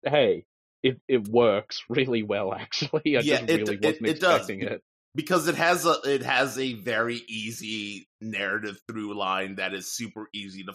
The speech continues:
Speaker 2: follow. Like, it's a,
Speaker 1: Hmm.
Speaker 2: it's a, it's a, honestly a fairly good, like,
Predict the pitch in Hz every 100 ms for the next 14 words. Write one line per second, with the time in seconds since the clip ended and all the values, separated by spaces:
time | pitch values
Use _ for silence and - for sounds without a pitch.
0 | - 90 82 80 80 76 80 - - 165
1 | 196 233 294 294 185 165 101 185 254 294
2 | 226 - 220 - 220 - 127 156 170 -
3 | 156 143 123 131 - 147 135 131 135 131
4 | 107 - 117 117 113 110 107 110 101 98
5 | 95